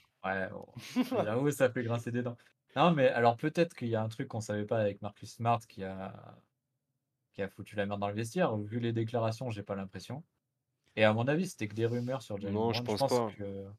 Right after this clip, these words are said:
Speaker 2: Pour moi, le, le, le, l'effectif vivait bien et c'est, euh,
Speaker 1: Ouais.
Speaker 2: vraiment le, la, les médias qui essayaient de chercher quelque
Speaker 1: Oui.
Speaker 2: chose, euh,
Speaker 1: Je
Speaker 2: là où
Speaker 1: pense
Speaker 2: il y en
Speaker 1: qu'ils
Speaker 2: avait
Speaker 1: étaient
Speaker 2: pas,
Speaker 1: en,
Speaker 2: quoi.
Speaker 1: en galère tactique, tu vois, avec le coach, euh,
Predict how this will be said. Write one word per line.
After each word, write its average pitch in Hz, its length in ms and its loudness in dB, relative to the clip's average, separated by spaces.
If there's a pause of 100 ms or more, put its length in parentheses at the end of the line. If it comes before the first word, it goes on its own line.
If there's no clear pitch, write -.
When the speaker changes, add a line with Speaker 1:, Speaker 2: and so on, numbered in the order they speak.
(300)
Speaker 2:
Pour 123 140 2
moi, 156 160 8
le, 139 200 8
le, 113 560 6
le, 113 160 4
l'effectif 120 600 -4
vivait 110 320 0
bien 123 320 2 (240)
et 107 100 2
c'est, 120 260 4
euh, 107 120 6
Speaker 1:
Ouais. 107 160 4
Speaker 2:
vraiment 120 180 6
le, 110 220 4
la, 110 200 2
les 107 160 -2
médias 110 320 0
qui 104 200 -10 (320)
essayaient 113 160 -2
de 107 60 -12
chercher 110 260 -2 (100)
quelque 110 120 2
Speaker 1:
Oui. 107 60 -2
Speaker 2:
chose, 117 280 0
euh, 92 380 -2
Speaker 1:
Je 92 40 -4
Speaker 2:
là 95 80 0
où - 40 4
Speaker 1:
pense - 100 6
Speaker 2:
il 107 40 0
y - 20 6
en 107 40 4
Speaker 1:
qu'ils 104 100 2
Speaker 2:
avait 104 100 2
Speaker 1:
étaient 135 80 4
Speaker 2:
pas, - 20 8
Speaker 1:
en, 131 180 4
Speaker 2:
quoi. - 120 -2 (140)
Speaker 1:
en 120 140 0
galère 131 400 4
tactique, 135 420 -2
tu - 100 -8
vois, 131 80 4
avec 120 160 2
le 113 100 -2
coach, - 540 -6
euh, 107 180 -8